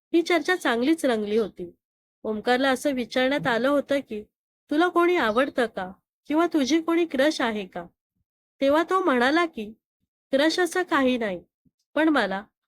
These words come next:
कोकण हार्टेड गर्ल आवडते. तिचा स्वभाव खूप आवडतो. ती ज्या प्रकारे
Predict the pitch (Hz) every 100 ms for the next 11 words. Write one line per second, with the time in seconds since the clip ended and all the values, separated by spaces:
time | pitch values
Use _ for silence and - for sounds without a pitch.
0 | _ 277 277 349 359 262 220 294 302 269
1 | 294 240 196 190 - 175 - _ _ _
2 | _ 254 247 339 339 240 226 254 262 311
3 | 320 240 202 196 - 175 - _ _ _
4 | _ 302 262 262 294 285 220 277 240 208